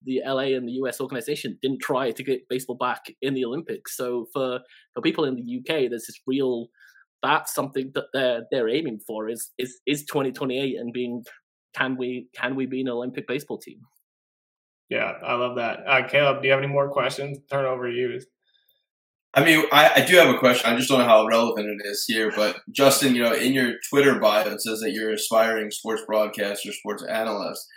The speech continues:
Speaker 3: I'm curious how you can use this opportunity to kinda launch into that when, of course, it is appropriate. And that's why I kinda said I'm, I'm not sure if it is. If, you know, you don't wanna go in there about Justin, you wanna go in there about the team. I totally get that.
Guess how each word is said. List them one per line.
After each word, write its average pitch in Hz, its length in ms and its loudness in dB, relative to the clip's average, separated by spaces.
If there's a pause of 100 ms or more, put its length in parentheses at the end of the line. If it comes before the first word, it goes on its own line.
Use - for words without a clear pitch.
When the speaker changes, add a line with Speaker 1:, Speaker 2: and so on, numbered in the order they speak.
(220)
Speaker 3:
I'm 117 140 -4
curious 143 360 2
how 135 60 2
you 127 160 2
can 123 160 -2
use 117 260 -4
this 143 200 0
opportunity 107 760 -2
to - 160 -14
kinda 101 200 -4
launch 107 380 -4
into 117 320 -6
that 98 240 -4 (100)
when, 123 500 0 (460)
of - 100 -10
course, 110 280 -2
it 107 100 -6
is 107 160 -4
appropriate. 101 520 -6
And 110 100 -6
that's 113 140 -4
why 107 200 2
I - 20 -2
kinda 98 240 -6
said 101 180 -4
I'm, 98 180 -8
I'm 107 60 -10
not 101 180 -8
sure 101 180 -8
if 101 100 -10
it 101 100 -8
is. 95 300 -8
If, - 80 -18 (520)
you 110 100 -6
know, 104 40 -2
you 110 100 0
don't 127 140 2
wanna 113 180 -2
go 113 180 -2
in 113 60 -2
there 107 200 -4
about 101 300 -2 (160)
Justin, 120 460 2
you 104 80 -8
wanna 101 140 -8
go 104 120 -4
in 101 80 -8
there 101 100 -10
about 98 260 -6
the - 60 -16
team. 98 260 -8
I 104 100 -4
totally 101 520 -4
get 104 220 -6
that. 95 220 -4